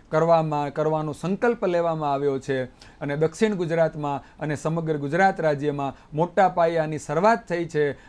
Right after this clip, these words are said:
આપણા માન-, માનનીય જલશક્તિ મંત્રી શ્રી સી આર પાટીલ સાહેબે આવીને વ્યક્તિગત ગામડાઓમાં જઈને આ યોજના જોઈ છે અને એની અમલની શરૂઆત કરાવી છે. એ બહુ મહત્ત્વની યોજના છે કે લોકો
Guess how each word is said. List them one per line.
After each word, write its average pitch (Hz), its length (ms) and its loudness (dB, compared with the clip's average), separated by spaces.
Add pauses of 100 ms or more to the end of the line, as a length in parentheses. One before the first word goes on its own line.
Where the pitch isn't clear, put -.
આપણા 147 300 -2
માન-, 143 340 -2
માનનીય 156 480 -2
જલશક્તિ 165 500 -2
મંત્રી 165 460 -4 (460)
શ્રી 160 400 2 (340)
સી 175 120 0
આર 180 140 4
પાટીલ 175 400 2
સાહેબે 208 300 2
આવીને 175 560 0 (240)
વ્યક્તિગત 196 720 0
ગામડાઓમાં 214 680 4
જઈને 165 400 -2 (220)
આ 160 100 0
યોજના 156 460 2
જોઈ 143 320 0
છે 147 260 0
અને 151 460 -4
એની 151 120 -4
અમલની 160 400 0
શરૂઆત 175 520 2
કરાવી 131 360 -2
છે. 120 160 -10
એ - 300 -6
બહુ 240 200 6
મહત્ત્વની 247 520 0
યોજના 143 380 -2
છે 127 180 -6 (300)
કે 214 140 6
લોકો 208 640 4